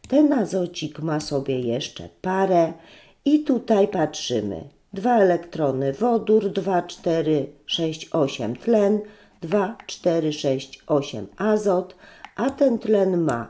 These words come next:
dwa, cztery, sześć wolnych, no i oczywiście siedem, osiem, czyli ostatnią parę, która pochodzi od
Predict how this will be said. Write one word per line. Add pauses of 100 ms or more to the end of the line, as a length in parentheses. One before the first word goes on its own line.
(120)
dwa,
cztery, (1400)
sześć (720)
wolnych, (500)
no
i (100)
oczywiście (960)
siedem,
osiem, (500)
czyli (680)
ostatnią
parę,
która
pochodzi (400)
od